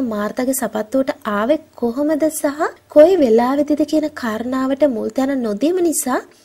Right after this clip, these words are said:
බෙනොයිට් වගේම ප්‍රේක්ෂකයාත් වෙනම පාරකට ගමන් කරනවා.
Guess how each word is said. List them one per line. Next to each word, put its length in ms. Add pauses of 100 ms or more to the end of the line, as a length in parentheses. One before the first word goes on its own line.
(160)
බෙනොයිට් 460
වගේම 500 (320)
ප්‍රේක්ෂකයාත් 840
වෙනම 460
පාරකට 460
ගමන් 300
කරනවා. 400